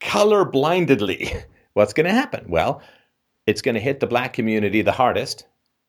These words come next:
And then everybody's gonna scream racism. And this is one fundamental reason why multiculturalism is kind of paralyzed, is that every now and then, everybody needs to pull together as a team to solve really difficult and intractable social problems like, say,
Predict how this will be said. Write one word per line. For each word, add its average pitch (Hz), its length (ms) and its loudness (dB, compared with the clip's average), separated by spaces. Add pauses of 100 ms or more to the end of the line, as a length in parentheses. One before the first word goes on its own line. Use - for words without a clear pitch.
(760)
And 110 680 2
then 104 320 2
everybody's 120 440 0
gonna 127 180 0
scream 139 280 0
racism. 127 640 0
And 107 160 2
this 131 140 0
is 151 140 -2
one 123 200 2
fundamental 123 500 2
reason 143 320 0
why 95 380 0 (440)
multiculturalism 123 840 0
is 107 80 0
kind 113 240 0
of 113 60 -4
paralyzed, 147 520 0
is 101 120 -8
that 101 180 -2
every 98 220 2
now 117 240 2
and 117 80 0
then, 127 280 0 (460)
everybody 131 540 0
needs 127 200 0
to - 100 -6
pull 185 240 0
together 170 440 2
as 160 100 2
a 151 60 -4
team 151 400 0
to 98 80 -4
solve 127 460 2
really 202 260 2
difficult 151 640 0
and 127 80 2
intractable 139 580 0
social 135 400 2
problems 117 560 0
like, 92 260 2
say, 87 480 -2